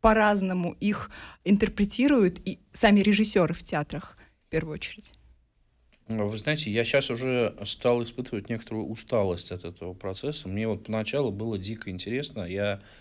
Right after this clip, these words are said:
Speaker 2: более того, я щас со смехом вспоминаю, конечно. А, и самый первый спектакль «Человек из Подольска» поставил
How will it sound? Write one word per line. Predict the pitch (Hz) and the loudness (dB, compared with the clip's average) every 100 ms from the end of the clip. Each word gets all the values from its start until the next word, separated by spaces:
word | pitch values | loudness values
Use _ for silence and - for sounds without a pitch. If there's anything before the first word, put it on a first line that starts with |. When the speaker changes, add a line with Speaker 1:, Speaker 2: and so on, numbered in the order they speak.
| _ _ _ _ | _ _ _ _
Speaker 2:
более | 90 110 110 | -4 -2 0
того, | 107 98 | 0 -2
я | 92 | -2
щас | - 101 | -4 -4
со | - 104 | -4 -4
смехом | - 123 113 90 87 | -2 -4 -4 -8 -12
вспоминаю, | - - 92 113 131 101 | -12 -12 -10 -6 -6 -8
конечно. | 95 87 87 - 101 _ _ _ _ - | -10 -10 -12 -16 -20 _ _ _ _ -10
А, | 92 92 | -8 -6
и | 90 90 73 - _ | -6 -8 -14 -18 _
самый | - 110 98 | -4 -4 -4
первый | 90 107 95 | -4 -4 -4
спектакль | - - - 143 156 104 | -8 -12 -4 -4 -4 -8
«Человек | - 98 | -6 -6
из | - | -8
Подольска» | - 104 123 - | -8 -6 -6 -6
поставил | - 87 - 95 85 | -10 -8 -6 -6 -6